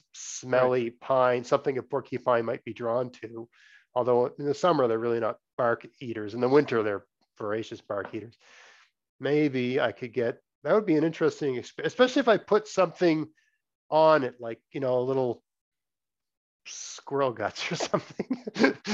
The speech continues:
Speaker 1: something to bring, I don't know, but just something to give the por-, the, the,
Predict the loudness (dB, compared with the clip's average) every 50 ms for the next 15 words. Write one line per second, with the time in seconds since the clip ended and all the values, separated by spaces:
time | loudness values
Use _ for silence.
0 | 0 2 4 4 4 6 4 4 4 4 2 2 2 2 2 2 2 0 -4 0
1 | 4 6 6 6 6 4 2 -2 -6 -8 -8 -10 0 4 6 6 6 6 4 2
2 | 2 4 4 4 4 4 2 0 0 2 0 2 2 2 0 0 2 0 -2 -2
3 | -4 -4 -2 -2